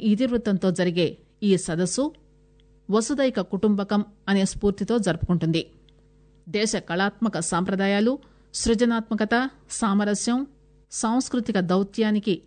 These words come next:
ఎలా దారితీశాయో ఈ సదస్సు ప్రదర్శిస్తుంది. ప్రాచీన వారసత్వం, ఆవిష్కరణల ద్వారా భారత్ ఇప్పుడు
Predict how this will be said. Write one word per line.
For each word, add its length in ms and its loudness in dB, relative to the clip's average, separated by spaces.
ఎలా 180 0
దారితీశాయో 760 0
ఈ 160 2
సదస్సు 420 -4
ప్రదర్శిస్తుంది. 760 -2
ప్రాచీన 420 0
వారసత్వం, 720 -2
ఆవిష్కరణల 720 0
ద్వారా 460 0
భారత్ 440 0
ఇప్పుడు 240 0